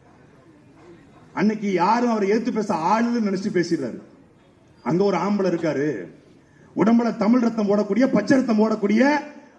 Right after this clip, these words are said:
ஒருத்தர் இருக்கா, மீனாட்சியின் வாரிசு இருக்கான்னு தெரியல, கேக்குறாரு, சரிப்பா, வருஷ வருஷம் மீனாட்சிக்கு திருக்கல்யாணம் பண்றோம், அதனால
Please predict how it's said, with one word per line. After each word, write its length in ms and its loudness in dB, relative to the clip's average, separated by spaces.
ஒருத்தர் 180 2
இருக்கா, 240 2
மீனாட்சியின் 460 2
வாரிசு 340 0
இருக்கான்னு 280 -2
தெரியல, 320 -2
கேக்குறாரு, 460 -2
சரிப்பா, 340 0
வருஷ 280 0
வருஷம் 280 0
மீனாட்சிக்கு 400 0
திருக்கல்யாணம் 540 0
பண்றோம், 300 2
அதனால 560 -2